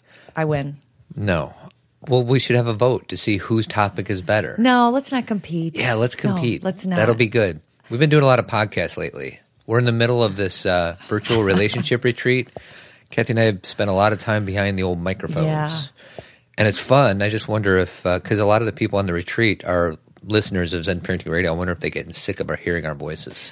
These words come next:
Speaker 1: Well, the only reason I would say they might be, so I can't comment to whether or not they are, but I think about how I would watch, like, Oprah every day, or other people watch maybe other T V shows every day, and they see the same people every day, and they like the continuity of that.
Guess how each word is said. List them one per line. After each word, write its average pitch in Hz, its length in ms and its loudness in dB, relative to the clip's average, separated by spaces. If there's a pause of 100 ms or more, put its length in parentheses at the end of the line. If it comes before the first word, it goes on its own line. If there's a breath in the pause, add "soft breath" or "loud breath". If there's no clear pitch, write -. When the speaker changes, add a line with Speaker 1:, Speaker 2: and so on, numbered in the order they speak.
(120)
Speaker 1:
Well, 240 160 4
the 262 140 2
only 359 140 -2
reason 285 320 0
I 202 100 4
would 180 160 2
say 160 500 2
they 190 260 2
might 147 300 0
be, 110 220 -4
so 139 160 0
I 131 100 0
can't 127 300 -6
comment 135 400 -4
to 147 160 -2
whether 135 340 0
or 135 60 -4
not 139 240 -4
they 135 160 -2
are, 135 180 0
but 147 320 2
I 175 140 2
think 180 180 0
about 160 260 0
how 147 180 0
I 135 120 0
would 135 140 -4
watch, 139 340 -2
like, 123 400 -10 (640 loud breath)
Oprah 160 300 4
every 156 240 4
day, 147 480 4
or 117 460 2
other 139 180 2
people 135 300 -2
watch 123 340 0
maybe 131 260 0
other 135 200 0
T 160 180 -4
V 143 80 2
shows 143 300 2
every 147 160 0
day, 139 140 0
and 139 60 -2
they 135 100 -2
see 147 180 0
the 156 80 0
same 135 240 -2
people 139 260 -2
every 135 160 -2
day, 135 200 2
and 147 100 0
they 139 240 0
like 143 360 -2
the 117 360 -2
continuity 143 560 -2
of - 140 -10
that. - 280 -6